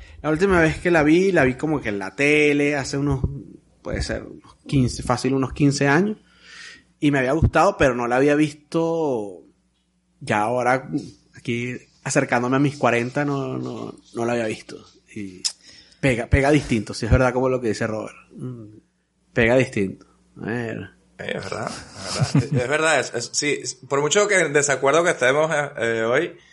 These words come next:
Speaker 2: si es que lo estamos, no sé, eh,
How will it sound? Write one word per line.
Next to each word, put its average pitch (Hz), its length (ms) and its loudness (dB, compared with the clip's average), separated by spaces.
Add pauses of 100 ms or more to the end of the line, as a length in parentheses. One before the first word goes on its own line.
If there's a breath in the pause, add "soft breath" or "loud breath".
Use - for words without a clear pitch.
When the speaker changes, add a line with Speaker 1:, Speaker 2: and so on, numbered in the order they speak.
(720 soft breath)
Speaker 2:
si - 160 -8
es 104 80 -2
que 127 80 -2
lo 110 60 2
estamos, 127 320 0
no 98 80 -6
sé, 147 240 -2 (380 loud breath)
eh, 113 720 2